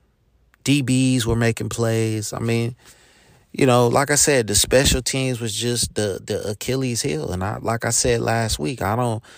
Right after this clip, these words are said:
I'm not trying to toot my own horn, but I, I told you it was, it, it could possibly come down to special teams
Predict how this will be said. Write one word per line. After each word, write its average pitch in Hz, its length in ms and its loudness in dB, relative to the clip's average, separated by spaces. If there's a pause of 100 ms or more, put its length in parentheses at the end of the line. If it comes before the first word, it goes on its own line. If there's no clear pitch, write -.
(160)
I'm 139 140 0
not 127 180 2
trying 117 240 2
to 104 60 -2
toot 120 280 -4
my 107 100 -4
own 104 280 0
horn, 185 260 -4
but 139 100 0
I, 139 360 -2
I 156 40 -2
told 208 380 2
you 151 80 2
it 113 80 2
was, 104 140 -4
it, - 120 -6
it 139 400 -2
could - 200 2
possibly 156 500 2
come 151 260 2
down 143 300 0
to 131 60 -6
special 127 420 -4
teams 117 640 -14